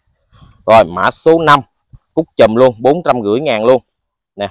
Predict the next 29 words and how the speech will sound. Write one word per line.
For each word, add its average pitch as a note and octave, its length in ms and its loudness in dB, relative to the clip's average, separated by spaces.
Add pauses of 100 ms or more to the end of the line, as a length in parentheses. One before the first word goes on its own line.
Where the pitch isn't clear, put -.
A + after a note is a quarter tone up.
(120)
mặt - 140 -16
bông A2+ 160 0
nó A2+ 180 -6
nở A2 140 -2
rất D3 140 -8
là A#2 40 -8
đẹp F#2 280 -6
chứ C3 60 -6
anh B2 60 -6
em. A2+ 100 -8 (1300)
Qua A#2 260 2
Tết C#3+ 320 0
mà G#2+ 80 -6
nó G2+ 80 -4
nở A2+ 260 -4
được A2 100 -8
như A2 140 -12
vậy F#2+ 140 -2
là F#2 80 -6
rất B2 140 -8
là G#2+ 100 -4
ok G2+ 180 -6
nè. G#2+ 280 -2 (720)
Củ F2+ 180 -8
đẹp F#2+ 200 -4
ha, A2+ 200 -6
bốn A#2 180 -8
trăm G#2 160 -6
rưỡi. F#2 160 -4